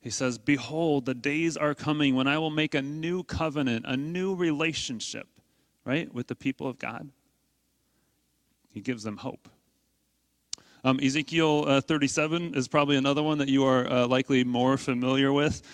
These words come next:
right? Those folks are, um, are not in a storm, but they're in a valley, a very deep valley.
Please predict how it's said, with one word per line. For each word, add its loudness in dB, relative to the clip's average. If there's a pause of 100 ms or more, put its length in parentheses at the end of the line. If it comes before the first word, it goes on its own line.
(120)
right? 2
Those 4
folks 2
are, 4
um, 0
are 2
not 4
in 2
a 0
storm, 0
but 0
they're 2
in 0
a 0
valley, -4 (380)
a 0
very 2
deep 0
valley. -2